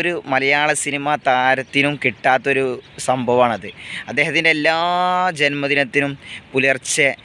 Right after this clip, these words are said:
അദ്ദേഹത്തിൻ്റെ വീട്ടിലോട്ട് ഒരുപാട് പേര് പല രാ-, പല രാജ്യത്തു നിന്നും പല ഏരിയാസിൽ നിന്നും അദ്ദേഹത്തിൻ്റെ വീട്ടിലോട്ട് പോവാറുണ്ട്. അന്നൊക്കെ അദ്ദേഹം, ഏഹ്, അദ്ദേഹത്തിൻ്റെ വീടിന് പുറത്ത് വന്ന് എല്ലാവർക്കും കൈവീശി കാണിച്ച്, ഏഹ്, സ്നേഹം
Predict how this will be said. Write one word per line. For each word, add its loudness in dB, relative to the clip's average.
അദ്ദേഹത്തിൻ്റെ 0
വീട്ടിലോട്ട് -2
ഒരുപാട് 2
പേര് 0
പല 4
രാ-, 4
പല 4
രാജ്യത്തു 0
നിന്നും 0
പല 2
ഏരിയാസിൽ 2
നിന്നും -6
അദ്ദേഹത്തിൻ്റെ 0
വീട്ടിലോട്ട് -2
പോവാറുണ്ട്. -4
അന്നൊക്കെ -2
അദ്ദേഹം, -2
ഏഹ്, 6
അദ്ദേഹത്തിൻ്റെ 0
വീടിന് 0
പുറത്ത് 0
വന്ന് 0
എല്ലാവർക്കും 2
കൈവീശി 0
കാണിച്ച്, -2
ഏഹ്, 4
സ്നേഹം 0